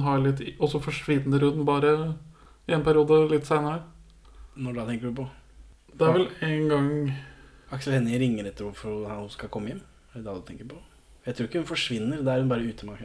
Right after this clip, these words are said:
Speaker 2: med Kjetil.
Speaker 1: Ok. Hun er på jobb med Kjetil,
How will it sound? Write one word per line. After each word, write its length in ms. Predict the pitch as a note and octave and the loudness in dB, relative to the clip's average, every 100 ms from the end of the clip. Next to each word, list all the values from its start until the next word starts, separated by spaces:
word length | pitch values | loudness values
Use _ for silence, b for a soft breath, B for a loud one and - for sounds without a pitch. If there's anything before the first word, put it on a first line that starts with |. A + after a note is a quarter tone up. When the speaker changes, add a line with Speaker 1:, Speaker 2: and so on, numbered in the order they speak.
| A2+ | -8
Speaker 2:
med 220 | A2 A2 A2 | -6 -6 -8
Kjetil. 300 | A2 - - - - | -10 -12 -18 -20 -14
Speaker 1:
Ok. 140 | F#3+ - C#3 C3+ B B B B B - - | -12 -6 -4 -4 B B B B B -20 -6
Hun 140 | D3+ | -2
er 80 | D3 | 2
på 80 | D#3 | 6
jobb 220 | D3+ D3+ | 6 6
med 120 | D3+ C#3+ | 2 2
Kjetil, 320 | D3 E3 D3 | 2 2 0